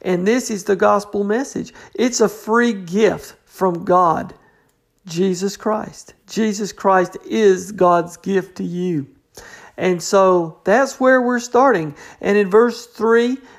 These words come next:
as we saw yesterday, Jesus, talking about Jesus here,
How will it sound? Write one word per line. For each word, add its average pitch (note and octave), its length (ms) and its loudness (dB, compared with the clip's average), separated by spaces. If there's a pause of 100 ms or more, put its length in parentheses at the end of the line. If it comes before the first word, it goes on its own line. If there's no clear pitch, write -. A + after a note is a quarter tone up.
as F#3 200 0
we F#3 200 -2
saw A3 320 2
yesterday, G3 840 0 (320)
Jesus, F#3 760 -2
talking F#3+ 320 -6
about G#3+ 340 2
Jesus G#3 460 -6
here, E3 420 -2